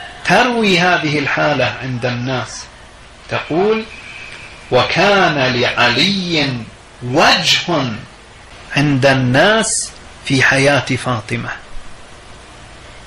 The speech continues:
كان الناس يهابون عليا، يعني لا يتجرؤون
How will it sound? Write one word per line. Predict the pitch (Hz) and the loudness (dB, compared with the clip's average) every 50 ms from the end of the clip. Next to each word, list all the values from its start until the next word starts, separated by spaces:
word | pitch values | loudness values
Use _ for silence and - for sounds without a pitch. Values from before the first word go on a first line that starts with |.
| - - - - - - - - - - - - | -20 -20 -20 -20 -20 -20 -20 -20 -20 -18 -10 -4
كان | - 135 156 175 | -2 0 2 2
الناس | 190 160 131 127 160 196 196 - - 135 | 2 0 0 2 2 2 2 2 0 0
يهابون | 127 120 127 123 123 123 127 170 262 277 254 233 | 0 2 2 0 0 0 0 2 2 4 4 4
عليا، | 190 160 165 160 165 170 156 135 127 117 110 - - - - - - - - - - - - - - - - - - - - - - - - - | 4 4 2 2 2 0 0 0 -2 -2 -4 -6 -10 -16 -20 -20 -20 -20 -20 -18 -18 -18 -18 -18 -18 -18 -16 -16 -16 -16 -16 -16 -18 -18 -14 -10
يعني | 123 127 127 131 | -8 -6 -4 -2
لا | 123 127 131 175 | 0 2 4 4
يتجرؤون | 220 240 - - - - 196 160 131 156 151 143 131 131 127 120 - 165 190 226 233 220 190 143 - | 4 4 4 2 2 2 2 2 4 2 2 2 2 0 0 0 0 0 2 2 4 4 2 0 -2